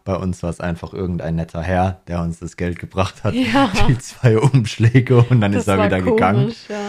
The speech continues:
Speaker 1: Also das war wie, als hättest du bei Amazon irgendwas bestellt.
Speaker 2: Genau.
Speaker 1: Mehr war's nicht.
Speaker 2: Ja.
Speaker 1: Aber wie gesagt, ab einem Warenwert von fünftausend Euro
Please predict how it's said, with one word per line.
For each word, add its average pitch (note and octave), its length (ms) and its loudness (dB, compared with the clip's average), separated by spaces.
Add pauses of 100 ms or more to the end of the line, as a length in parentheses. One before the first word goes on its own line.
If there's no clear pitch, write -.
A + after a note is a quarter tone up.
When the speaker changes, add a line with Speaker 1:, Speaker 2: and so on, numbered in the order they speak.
(140)
Speaker 1:
Also G#2+ 240 2
das G2+ 240 0
war G#2 160 0
wie, G#2 100 2
als F#2+ 160 0
hättest G#2 200 -4
du F#2+ 60 -6
bei F2 120 0
Amazon G#2 460 0
irgendwas G#2 400 -2
bestellt. A2 420 -2
Speaker 2:
Genau. G#3 240 -2
Speaker 1:
Mehr F2+ 180 0
war's F2 280 -2
nicht. B2 360 -2
Speaker 2:
Ja. A3+ 140 -4 (800)
Speaker 1:
Aber F#2+ 520 0
wie G2+ 140 -2
gesagt, F#2 380 -4
ab F#2 200 -6
einem F#2 300 -2
Warenwert F2 480 -2
von E2+ 300 -6
fünftausend G2 680 -4
Euro F2 440 -6